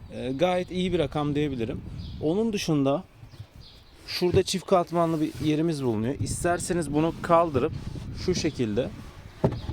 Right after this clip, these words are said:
bagajı düz bir zemin verebiliyorsunuz.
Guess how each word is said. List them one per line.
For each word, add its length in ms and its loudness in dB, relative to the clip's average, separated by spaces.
bagajı 560 0
düz 200 -2
bir 60 0
zemin 320 2
verebiliyorsunuz. 880 0